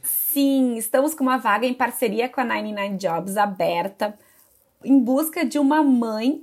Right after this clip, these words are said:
que nos apoie a alavancar esse tema nas nossas redes sociais. Então, a gente quer au-, impulsionar nossa visibilidade nessas plataformas,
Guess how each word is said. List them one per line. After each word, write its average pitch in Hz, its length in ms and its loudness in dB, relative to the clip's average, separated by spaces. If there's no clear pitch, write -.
que - 160 0
nos 311 240 4
apoie 254 680 0
a 269 120 4
alavancar 320 960 0
esse 285 300 0
tema 262 420 4
nas 262 80 2
nossas 262 260 0
redes 247 220 2
sociais. 190 520 2
Então, 214 180 -4
a 226 60 2
gente 254 160 -8
quer 247 300 2
au-, 240 260 0
impulsionar 262 460 2
nossa 262 240 -2
visibilidade 233 720 2
nessas 220 260 -6
plataformas, 220 800 -4